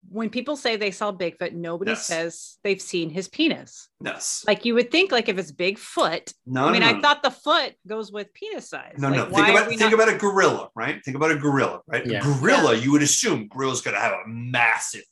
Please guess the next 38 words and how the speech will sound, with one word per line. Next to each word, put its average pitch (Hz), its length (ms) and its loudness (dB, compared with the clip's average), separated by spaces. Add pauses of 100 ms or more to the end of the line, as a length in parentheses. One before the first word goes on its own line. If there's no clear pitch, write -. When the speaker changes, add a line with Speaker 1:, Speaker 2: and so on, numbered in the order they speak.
Speaker 2:
fucking 113 320 -10
hog. 107 420 -2
No, 233 300 0 (300)
gorilla, 208 500 2
compared 147 440 2
to 151 60 -6
the 139 80 -4
rest 147 220 0
of 156 60 -4
its 143 100 -4
body, 196 400 0
very 147 280 -6
tiny 247 440 -6
penis, - 680 -10 (160)
right? - 80 0
Speaker 3:
Very. 190 80 2
Speaker 2:
It's 185 120 0
the 151 60 4
Speaker 1:
Yeah. 151 60 2
Speaker 2:
reason 214 240 2
why 185 140 4
King 190 280 -2
Kong, 185 320 0
you 110 140 -2
ever, 120 120 -14
you've 113 200 -8
never 117 160 -4
seen 113 240 -4
King 123 200 -6
Kong's 143 360 -2
Speaker 1:
Yeah. 117 120 -8
Speaker 2:
balls 113 380 2
or 104 180 -6
dick 120 220 -2 (260)
Speaker 1:
He 285 100 0
could - 20 0
be - 20 2 (100)
Speaker 2:
wallowing 131 280 4